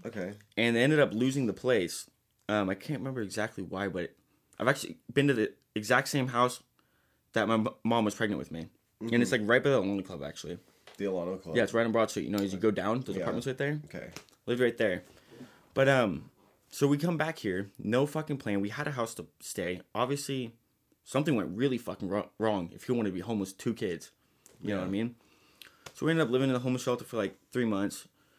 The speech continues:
Speaker 2: But when my life really started and got real for me is preschool. And what, like, what I understand is my mom was a prostitute and addicted to drugs. Really bad.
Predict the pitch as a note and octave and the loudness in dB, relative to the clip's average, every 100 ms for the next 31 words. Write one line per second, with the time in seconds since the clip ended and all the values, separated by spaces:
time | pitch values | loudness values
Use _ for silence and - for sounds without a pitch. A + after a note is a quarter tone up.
0 | _ A2+ C3 D3 C#3+ C3 B2 B2+ A2+ A2+ | _ 0 4 6 6 6 6 4 2 4
1 | A#2+ B2+ - C3 C3 C#3+ C#3+ - _ _ | 4 2 2 4 4 2 0 -12 _ _
2 | _ _ - A2+ A2+ F2 G2 A#2+ - C#3+ | _ _ -2 4 4 4 2 0 0 2
3 | D#3+ D#3 _ _ _ _ _ _ _ _ | 2 -2 _ _ _ _ _ _ _ _
4 | _ _ _ _ _ _ _ - - G#2+ | _ _ _ _ _ _ _ -14 0 0
5 | - _ - C#3+ C#3+ F#2+ F2+ G2+ A2+ - | 0 _ -2 0 0 -2 -2 2 0 -2
6 | - - - _ G2+ G2 A2 A2 F#2+ F#2 | -10 -10 -12 _ -2 2 4 4 4 -2
7 | - F2 F2 - _ _ _ _ _ _ | -4 -8 -8 -12 _ _ _ _ _ _
8 | - A2+ G#2+ F#2+ - - _ _ _ _ | 2 6 6 4 -4 -14 _ _ _ _
9 | _ _ _ _ _ - _ _ _ - | _ _ _ _ _ -20 _ _ _ -2
10 | B2 D3 D#3+ D#3+ E3 - A2 G2 A#2 A2 | 4 6 8 6 2 0 0 2 2 0
11 | E2+ F#2+ F2+ - _ - G2 F2+ G#2 G#2+ | 0 -2 -2 -4 _ -4 -2 0 -2 -2
12 | F2 E2 F2 C#2 - - _ _ _ _ | -6 -6 -4 -6 -8 -16 _ _ _ _
13 | _ - C3 A#2 F2+ D2+ - | _ -2 4 6 6 -2 -6